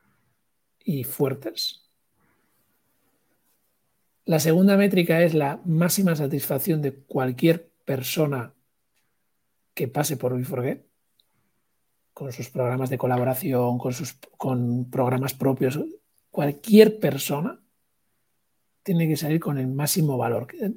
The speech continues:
teniendo en cuenta que es que me han dado el máximo valor. Y eso se mide con un N P S, ¿no? Y con un impacto.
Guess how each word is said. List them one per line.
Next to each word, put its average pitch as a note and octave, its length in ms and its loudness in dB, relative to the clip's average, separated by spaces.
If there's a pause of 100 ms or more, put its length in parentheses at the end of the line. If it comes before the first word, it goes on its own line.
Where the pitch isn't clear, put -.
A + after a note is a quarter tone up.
(100)
teniendo F3+ 380 8
en E3 40 2
cuenta E3 220 2
que - 260 -4 (160)
es - 80 -12
que - 100 -6
me C#3+ 100 -4
han D#3+ 80 0
dado D#3+ 160 2
el B2 100 -2
máximo B2 420 -4
valor. F#2+ 320 -8 (1040)
Y C#3+ 120 -2
eso C#3 200 -2
se C#3 140 -8
mide C#3+ 240 0
con C3 140 -2
un B2 160 -2
N A#2 160 -2
P B2+ 140 -2
S, C3 180 -4
¿no? E3+ 220 -8 (1700)
Y E3 120 0
con D3+ 220 4
un C#3 240 2
impacto. D3+ 760 2